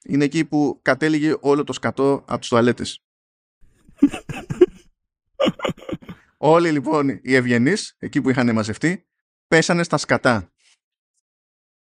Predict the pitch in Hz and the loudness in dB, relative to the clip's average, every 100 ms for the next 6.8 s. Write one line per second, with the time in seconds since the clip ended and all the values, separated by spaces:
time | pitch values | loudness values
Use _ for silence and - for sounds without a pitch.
0 | _ - 131 127 127 135 170 165 - 165 | _ 0 0 0 -2 0 0 -2 0 0
1 | 160 147 - 104 151 180 294 _ _ - | 2 0 -4 -2 0 0 -2 _ _ -20
2 | _ _ _ _ - 135 147 127 131 147 | _ _ _ _ -4 0 0 0 -2 -4
3 | 139 147 - 135 - 156 _ - 277 - | 0 0 0 -4 -10 -14 _ -10 -10 -10
4 | - 131 139 135 117 131 123 156 170 170 | -12 -4 -2 0 -2 -2 -2 0 0 -2
5 | _ - - 131 127 143 156 143 139 190 | _ -8 0 0 0 -2 0 0 0 -2
6 | 185 170 - 180 190 - - | 0 -2 2 4 4 0 -10